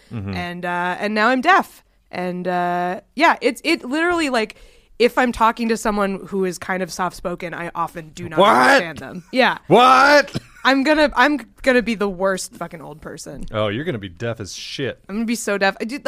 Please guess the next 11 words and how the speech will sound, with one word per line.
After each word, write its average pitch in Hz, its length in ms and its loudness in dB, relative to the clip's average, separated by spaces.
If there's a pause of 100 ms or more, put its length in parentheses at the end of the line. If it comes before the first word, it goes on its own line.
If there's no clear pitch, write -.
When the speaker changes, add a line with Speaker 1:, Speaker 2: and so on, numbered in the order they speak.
Speaker 2:
I 277 80 2
think 370 160 -4
that's 539 160 0
why 523 120 2
I - 40 -4
talk - 340 -8
so 190 140 -10
fucking 156 320 -18
loud. 82 380 -16
Speaker 1:
Yeah. - 40 -20 (120)
Speaker 2:
Probably. 127 680 -6